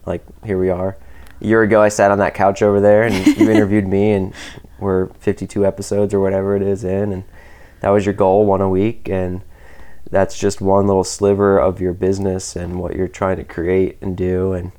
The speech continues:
Speaker 1: um, you have to be consistent to see, to see it pay off eventually. And you can't just be thinking about the short-term, uh, benefits or, like, short-term return. You gotta think long-term. So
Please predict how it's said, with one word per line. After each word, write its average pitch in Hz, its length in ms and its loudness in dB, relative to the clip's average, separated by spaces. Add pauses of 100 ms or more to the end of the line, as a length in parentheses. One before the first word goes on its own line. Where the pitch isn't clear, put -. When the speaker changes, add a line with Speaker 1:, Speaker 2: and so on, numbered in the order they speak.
(440)
Speaker 1:
um, 87 420 -4 (500)
you 101 160 0
have 98 240 0
to 98 80 -8
be 92 140 -4
consistent 92 640 -6
to 95 80 -6
see, 101 560 -2 (720)
to 107 100 -8
see 127 220 2
it - 100 2
pay 113 160 2
off 92 280 4
eventually. 87 480 -2
And 85 160 -6 (320)
you 107 100 -4
can't 117 200 0
just 101 140 -4
be 104 80 -2
thinking 95 220 -2
about 92 160 0
the 90 80 -4
short-term, 90 640 -2 (640)
uh, 71 300 0 (140)
benefits 80 560 -2
or, 58 100 -2
like, 57 360 -4
short-term 92 420 -4
return. 85 420 -8
You 82 80 -10
gotta 90 240 -6 (160)
think 87 220 -10
long-term. 90 440 -8
So 87 320 -8